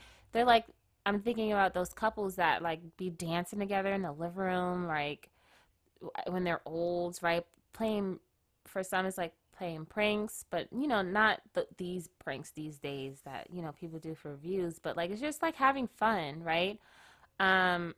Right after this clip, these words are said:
having a good time together, like, just really being able to spend time together and just be really, that dynamic is just, like,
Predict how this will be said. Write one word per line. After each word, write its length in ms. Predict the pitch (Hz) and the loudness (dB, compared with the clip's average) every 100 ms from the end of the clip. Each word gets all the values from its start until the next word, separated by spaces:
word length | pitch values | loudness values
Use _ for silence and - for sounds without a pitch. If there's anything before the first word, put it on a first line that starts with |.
| - | -2
having 320 | 240 262 277 | 0 0 0
a 60 | |
good 260 | 220 220 226 | 0 0 -2
time 340 | - 196 190 202 | 0 2 2 2
together, 440 | 196 185 170 151 | -2 0 0 0
like, 200 | 156 151 | -2 -4
just 180 | 180 180 | -10 -6
really 260 | 190 202 | -2 -2
being 300 | 202 202 196 185 | -2 -4 -4 -4
able 280 | 180 175 180 | -6 -4 -6
to 160 | 180 | -8
spend 520 | 170 - 180 180 185 | -12 -2 2 2 0
time 280 | 180 180 180 | -2 -2 -2
together 300 | 196 208 214 | -2 -4 -2
and 120 | 208 | -2
just 220 | 185 170 _ | -4 -10 _
be 160 | 160 160 151 | -14 -12 -10
really, 600 | 170 175 170 165 160 151 - _ _ _ _ _ - | -6 -6 -4 -6 -6 -10 -16 _ _ _ _ _ -2
that 260 | - 185 180 | 6 6 6
dynamic 640 | 180 170 170 165 160 139 | 0 0 -2 -4 -6 -6
is 180 | 156 156 | -8 -8
just, 280 | 165 156 - | -8 -8 -8
like, 400 | 156 127 127 - | -8 -6 -8 -16